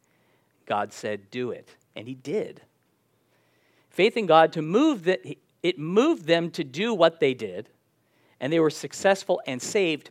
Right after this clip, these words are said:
by faith in God. And faith in God, it's not limited to those who have notoriety or have done these great exploits only. Not all have the chance to fight a giant with the fate of the nation hinging upon your victory.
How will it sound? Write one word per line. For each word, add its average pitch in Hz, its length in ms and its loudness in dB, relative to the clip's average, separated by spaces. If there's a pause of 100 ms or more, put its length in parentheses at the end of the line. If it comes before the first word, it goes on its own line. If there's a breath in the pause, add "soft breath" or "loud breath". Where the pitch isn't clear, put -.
(120)
by 135 240 4
faith 110 420 -8
in 120 180 -12
God. 107 360 -8 (1800 soft breath)
And 139 120 -10
faith 233 260 0
in 226 80 0
God, 214 180 6
it's - 160 -6
not 214 200 4
limited 180 360 -2
to 135 80 -4
those 139 280 0
who 139 80 -10
have 120 180 -6
notoriety 131 800 2
or 98 80 -6
have 104 140 -10
done 165 120 -4
these 151 160 -6
great 156 440 -4
exploits 131 760 -4
only. 143 520 -2 (400 soft breath)
Not 214 260 8
all 262 220 8
have 220 160 2
the 208 80 -4
chance 185 360 -4
to - 100 -16
fight 127 300 0
a 131 40 -4
giant 127 760 -4
with 120 200 -10
the 120 60 -12
fate 165 340 -2
of 151 60 -12
the 156 100 2
nation 180 640 -2 (180)
hinging 170 480 -4
upon 147 320 0
your 131 160 -4
victory. 190 560 -4